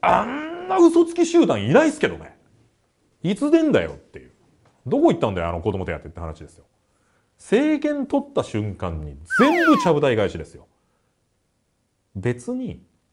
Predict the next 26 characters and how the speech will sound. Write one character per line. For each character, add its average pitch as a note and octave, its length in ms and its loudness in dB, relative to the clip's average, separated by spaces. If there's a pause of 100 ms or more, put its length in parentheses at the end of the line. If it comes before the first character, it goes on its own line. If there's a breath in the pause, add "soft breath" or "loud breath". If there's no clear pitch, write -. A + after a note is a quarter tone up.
(1000)
末 E2+ 100 -8
端 D3 160 -2 (540)
の F4 100 -6
法 E4 300 0
案 D#4 160 -4
ま D#4+ 100 -4
で - 80 -6
全 F#3 320 -6
部 A2+ 100 -6
や D#2 140 -8
れ D#3 80 -4
っ - 20 -12
て - 120 -20
言 C#2+ 100 -16
っ - 20 -20
て - 140 -10
る A#2 80 -4
つ B2 140 -10
も D#3 60 -4
り E3+ 60 -4
は - 60 -6
な - 200 -10
い - 20 -6
で F#3+ 60 -8
す - 120 -20
よ。 - 80 -20